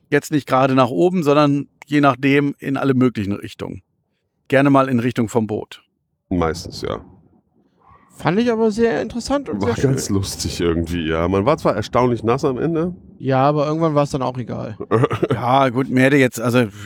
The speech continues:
Speaker 1: eben für den Witz hätte es mir auch jetzt zweimal weniger passieren können. Aber
Speaker 2: Es ist halt so dieses amerikanische Prinzip. Wenn das Rafting zu trocken, dann musst du nachhelfen. Und zwar massiv dann gleich auch, bitte.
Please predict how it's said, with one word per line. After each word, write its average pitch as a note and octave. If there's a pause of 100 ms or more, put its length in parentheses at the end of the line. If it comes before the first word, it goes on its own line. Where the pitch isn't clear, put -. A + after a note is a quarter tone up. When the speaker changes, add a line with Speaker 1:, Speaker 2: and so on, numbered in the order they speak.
Speaker 1:
eben A#2
für -
den A2+
Witz C3
hätte C3
es -
mir C3
auch A#2
jetzt - (520)
zweimal B2
weniger C#3+
passieren D3
können. D#3+ (1300)
Aber A#2 (840)
Speaker 2:
Es A2
ist B2
halt C3
so A2+
dieses G#2+
amerikanische F2+
Prinzip. D#2+
Wenn G2
das G2+
Rafting G2
zu -
trocken, A2+
dann F2+
musst F2+
du -
nachhelfen. D2 (680)
Und F2+
zwar F2+
massiv -
dann -
gleich -
auch, -
bitte. -